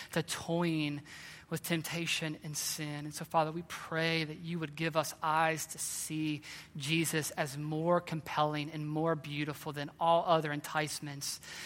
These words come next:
of this world. So, Lord, you can only do that work. You can only change our hearts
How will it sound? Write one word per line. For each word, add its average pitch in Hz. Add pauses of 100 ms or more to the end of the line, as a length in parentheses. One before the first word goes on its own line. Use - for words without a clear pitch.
(600)
of 160
this 156
world. 147 (160)
So, -
Lord, 175
you 190
can 190
only 196
do 185
that 165
work. 156
You 196
can 190
only 208
change 175
our 151
hearts -